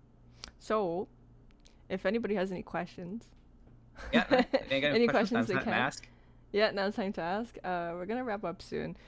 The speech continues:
Speaker 1: but this is fun. Uh, I wanna do more of these. Uh,
Speaker 2: I, I love this. This is fun as well.
Speaker 1: Uh, and, uh, hopefully it won't be cockblocked like Google next time. <laughs>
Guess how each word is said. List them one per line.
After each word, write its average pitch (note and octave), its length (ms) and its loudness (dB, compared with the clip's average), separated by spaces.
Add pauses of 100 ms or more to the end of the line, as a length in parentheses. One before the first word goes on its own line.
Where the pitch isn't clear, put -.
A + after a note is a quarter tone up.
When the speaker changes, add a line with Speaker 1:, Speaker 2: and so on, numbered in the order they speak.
(200)
Speaker 1:
but G3 260 4
this B3+ 180 -2
is F#4 120 -4
fun. G3 360 2 (120)
Uh, F3 800 -2
I - 100 -2
wanna D4 180 -2
do D#4+ 140 -4
more F#3 260 -2
of F3 120 -6
these. E3 520 -8 (400)
Uh, D#3+ 420 -4
Speaker 2:
I, F3+ 180 6
I D3 100 2
love B2+ 180 6
this. G2 200 2
This B2 140 -4
is G#2 100 -4
fun G2 220 -6
as F#2 160 -10
well. - 120 -14 (420)
Speaker 1:
Uh, E3 400 -2
and, G#3 280 2
uh, F#3+ 760 2
hopefully E4 300 0
it C#4 60 2
won't B3+ 120 0
be A3+ 100 -4
cockblocked A3 500 0
like F3 160 0
Google E3+ 320 -2
next - 200 -10
time. G#3 200 4
<laughs> B3+ 80 10